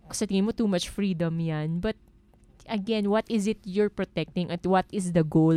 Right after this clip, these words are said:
siguro? If, is the, if the goal is to strengthen the relationship, then you should go towards that goal. When your goal is to graduate and you're given this freedom and, di ba, how do you navigate through this? There's always people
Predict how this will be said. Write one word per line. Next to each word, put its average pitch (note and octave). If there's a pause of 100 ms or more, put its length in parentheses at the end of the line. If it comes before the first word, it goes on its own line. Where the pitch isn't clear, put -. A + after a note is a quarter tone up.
siguro? D3+
If, D#3 (180)
is F#3
the, E3+
if -
the F3
goal F3+
is - (300)
to A3
strengthen A3+
the C#4
relationship, C4+
then C#4+
you D#4
should G#3+
go F3+
towards D#3
that D#3+
goal. D#3+
When F3+ (300)
your G#3
goal A#3
is -
to G#3+
graduate F3+
and F3
you're E3
given E3
this E3
freedom E3
and, D3+ (960)
di F3+
ba, D#3+
how G#3+
do G3+
you G#3
navigate E3+
through G3
this? F3
There's -
always B3
people G3